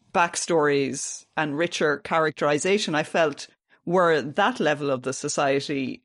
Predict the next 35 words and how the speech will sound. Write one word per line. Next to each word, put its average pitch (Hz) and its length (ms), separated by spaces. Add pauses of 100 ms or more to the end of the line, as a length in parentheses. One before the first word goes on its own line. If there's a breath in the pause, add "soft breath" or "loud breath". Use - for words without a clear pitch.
like, 147 300 (480)
Saxon's 202 580
level, 147 400
rather 165 440
than 147 480 (260 soft breath)
the 165 80
posh 160 340
rich - 320
people 135 420
who 147 460 (460 soft breath)
seemed 392 480
a 370 60
little 330 340
bit 294 240
like 233 280
cardboard 214 540
cutouts 220 840
in 202 160
the 190 100
sense 190 320
of 185 140
they 180 100
didn't 208 160
have 220 120
a 202 40
lot 196 180
of 160 160
depth. 175 440
They 165 100
felt 165 400
more 156 200
stereotypical. 156 960 (160 soft breath)
And 214 160
I 214 80
think 214 420